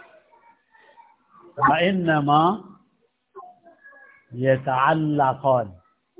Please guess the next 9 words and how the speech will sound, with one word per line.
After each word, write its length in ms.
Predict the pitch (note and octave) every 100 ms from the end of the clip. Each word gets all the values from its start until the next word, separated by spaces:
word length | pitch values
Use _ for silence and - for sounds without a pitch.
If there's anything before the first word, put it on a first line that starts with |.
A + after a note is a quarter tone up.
| F#4 - _ _ _ _ _ _ _ _ _ -
Wọ́n 200 | D3 E3
máa 160 | E3 D#3+
ń 40 | D3
so 220 | - D3 C3
pọ̀ 220 | B2+ B2
mọ́ 180 | B2 D3+
nǹkan 280 | C3+ G#2+ A2+
kan 200 | - A#2+
ni. 120 | A2+